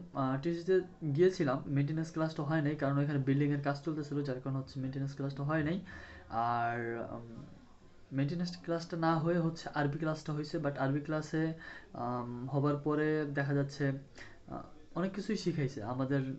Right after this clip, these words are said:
নামে, আমাদের পরিচয়, মানে আমার সোজা কথা আমার মানে একটা পরিচয়, আরবি ভাষার পরিচয় দিয়ে কীভাবে হচ্ছে সৌদিতে বা আ-, আ-, মানে Arabic কান্ট্রিতে, আহ, কীভাবে আমি ড্রাইভিংটা করতে পারবো,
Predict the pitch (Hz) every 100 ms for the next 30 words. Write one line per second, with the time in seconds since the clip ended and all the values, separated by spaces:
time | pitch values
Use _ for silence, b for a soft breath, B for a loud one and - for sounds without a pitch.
0 | 131 127 127 123 120 123 123 - 127 127
1 | 131 123 123 120 131 143 151 139 151 151
2 | 151 151 156 - 147 156 156 160 - B
3 | B - 135 127 123 135 151 147 143 147
4 | 151 147 127 107 - 127 - - - 135
5 | 147 151 147 147 151 143 147 143 160 147
6 | 131 143 151 131 156 147 151 151 165 165
7 | 143 143 143 143 143 131 127 - 127 131
8 | - 143 127 123 135 135 143 143 131 135
9 | 143 139 135 143 - - - - 135 127
10 | 139 151 151 143 147 143 127 135 135 131
11 | 139 135 139 139 139 160 147 127 117